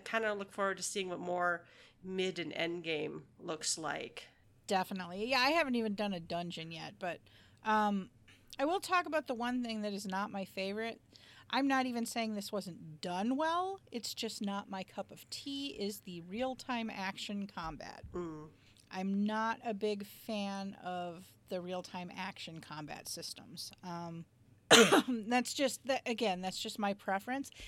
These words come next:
Speaker 2: It's done well. You actually have skill trees. You have different things you can pick out,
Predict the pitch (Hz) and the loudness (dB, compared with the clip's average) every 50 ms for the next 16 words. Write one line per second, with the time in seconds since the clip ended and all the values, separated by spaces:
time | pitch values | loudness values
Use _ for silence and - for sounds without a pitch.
0 | - - - - 349 320 247 - 190 165 - 196 208 277 359 381 349 262 202 165 | -14 -12 -6 -2 -2 0 0 -2 -6 0 2 4 4 4 2 2 -2 -2 -2 -2
1 | 143 135 151 208 202 - - 233 262 285 302 330 349 - - - 311 262 - 196 | -4 -4 -6 -8 -10 -8 -6 -2 0 4 4 2 2 0 -4 -4 -4 -4 0 2
2 | 196 247 294 254 - - - - 240 269 311 320 311 - - - 214 185 185 185 | 2 2 2 2 -2 -8 -8 -4 -2 -2 -2 -2 -2 -6 -8 -8 -6 -6 -6 -6
3 | 196 214 214 - 196 208 202 240 233 240 233 214 233 254 - 262 226 240 - - | -8 -8 -6 -6 -6 -4 -2 0 0 0 -2 -2 -4 -6 -6 -6 -10 -10 -8 -6
4 | 277 294 294 269 - 240 220 - 226 202 - - - 247 - - 247 254 233 208 | -2 0 0 0 0 -2 -6 -4 -6 -6 -4 -4 -6 -4 -2 0 2 2 4 2
5 | 202 - | 0 -2